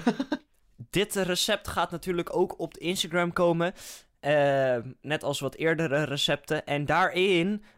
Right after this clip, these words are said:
Speaker 2: eh, ben ik ook wel heel erg benieuwd wat, eh, wat jullie als luisteraar ervan gaan vinden. Dus laat dat vooral weten in de comments op de Instagram.
Speaker 1: Ja.
Speaker 2: En dan, eh, <clears throat> ja, gaan wij het meemaken.
Speaker 1: En genieten. Genieten voor het leven.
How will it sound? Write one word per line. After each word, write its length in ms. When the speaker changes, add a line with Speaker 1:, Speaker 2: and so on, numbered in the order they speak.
Speaker 2:
eh, 300
ben 340
ik 140
ook 120
wel 100
heel 240
erg 160
benieuwd 400
wat, 260
eh, 140
wat 220
jullie 240
als 160
luisteraar 600
ervan 220
gaan 160
vinden. 420
Dus 120
laat 260
dat 160
vooral 300
weten 340
in 140
de 100
comments 380
op 180
de 60
Instagram. 540
Speaker 1:
Ja. 180
Speaker 2:
En 240
dan, 400
eh, 520
<clears throat> 100
ja, 220
gaan 300
wij 120
het 100
meemaken. 500
Speaker 1:
En 80
genieten. 760
Genieten 540
voor 160
het 100
leven. 460